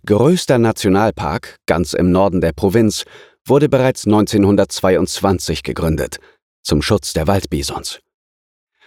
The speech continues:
Heute ziehen geschätzt zehntausend der mächtigen Herdentiere im Park umher. Herzstück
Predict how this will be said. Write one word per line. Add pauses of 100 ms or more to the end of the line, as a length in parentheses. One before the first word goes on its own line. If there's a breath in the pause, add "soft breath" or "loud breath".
(140 soft breath)
Heute
ziehen
geschätzt
zehntausend
der
mächtigen
Herdentiere
im
Park
umher. (960)
Herzstück